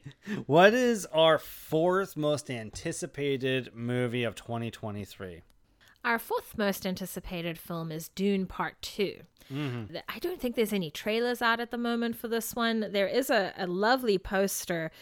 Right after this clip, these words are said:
Speaker 2: that contrasts, and I'm gonna guess it's a teaser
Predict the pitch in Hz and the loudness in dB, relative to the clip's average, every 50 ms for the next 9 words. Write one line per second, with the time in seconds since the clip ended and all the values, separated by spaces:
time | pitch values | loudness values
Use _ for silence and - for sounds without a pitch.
0 | - - - - - 175 170 - - - 214 208 214 214 - - - 196 185 180 | -20 -20 -14 -6 -4 -4 -4 -4 -6 -2 0 2 2 2 -2 0 0 0 0 0
1 | 170 170 - - - - - - _ - 180 190 233 359 403 392 403 208 180 - | -2 -4 -8 -10 -12 -14 -16 -16 _ -10 -6 -4 -4 -4 -4 -4 -2 -2 -2 -2
2 | - 131 160 190 - - 190 - - - - - - - - 214 - 302 294 311 | -4 -6 -6 -6 -8 -10 -10 -10 -12 -12 -12 -12 -10 -8 -8 -4 -2 0 0 0